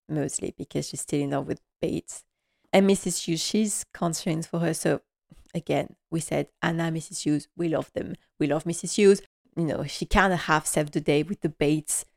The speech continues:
and his wife situation. She asks Anna, "How is she doing?" And Anna says, "Well, you know, I'm, I'm all right. I can't feel sorry for myself. I mean, when you see what's happening in France with the war, I mean,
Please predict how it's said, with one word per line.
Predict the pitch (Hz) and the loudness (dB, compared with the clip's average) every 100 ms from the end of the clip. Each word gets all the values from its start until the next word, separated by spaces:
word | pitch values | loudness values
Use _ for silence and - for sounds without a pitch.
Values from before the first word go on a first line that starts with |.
| - | -2
and | 160 160 | 0 0
his | 175 - | -4 -4
wife | - 151 | -4 -4
situation. | - - 165 175 - 196 196 - _ _ _ _ _ _ _ _ | -6 0 4 4 4 2 0 -4 _ _ _ _ _ _ _ _
She | - 220 | 2 6
asks | 233 247 | 8 6
Anna, | 214 226 196 | 2 2 2
"How | 180 - 185 | 2 2 2
is | 175 | 2
she | - 165 | 0 -6
doing?" | 151 185 - - - _ _ _ _ _ _ | 0 0 0 -2 -12 _ _ _ _ _ _
And | 190 - | 2 4
Anna | 233 247 | 6 4
says, | 226 202 | 2 2
"Well, | 226 226 254 233 - _ _ | 2 6 6 6 4 _ _
you | 269 | 2
know, | 226 190 | 4 4
I'm, | 175 170 - _ _ - | 4 0 -6 _ _ 0
I'm | 196 185 170 165 | 2 2 0 0
all | - 180 | 4 4
right. | 160 - 165 165 - - - _ - | 2 0 0 -2 -6 -18 -20 _ -4
I | 180 | -4
can't | - 247 226 | 2 2 2
feel | - 208 | -2 -4
sorry | 185 220 240 | 0 6 6
for | 208 160 | 6 2
myself. | 156 156 156 | -2 -2 -4
I | 160 | -2
mean, | 160 | -2
when | 160 160 | -2 -4
you | 160 | -6
see | - 202 | -4 0
what's | 180 170 | 0 0
happening | 175 165 170 165 160 _ _ _ | -4 -2 0 0 -4 _ _ _
in | 175 170 | -2 -2
France | 160 190 185 170 175 - | 0 2 4 2 0 -4
with | 165 - | -4 -2
the | |
war, | 151 160 190 165 | -2 4 6 6
I | |
mean, | 151 156 | 4 -2